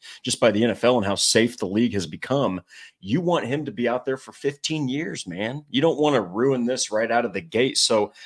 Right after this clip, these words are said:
not to say this was a throwaway season, because hell, you could say last season was a throwaway season, but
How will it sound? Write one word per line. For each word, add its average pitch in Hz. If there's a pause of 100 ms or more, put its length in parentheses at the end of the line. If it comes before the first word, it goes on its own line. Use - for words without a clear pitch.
(120)
not 190
to 107
say 123
this 113
was 104
a -
throwaway 120
season, 123
because -
hell, 107
you 90
could -
say 90
last 113
season 80
was 76
a -
throwaway 82
season, 85
but 104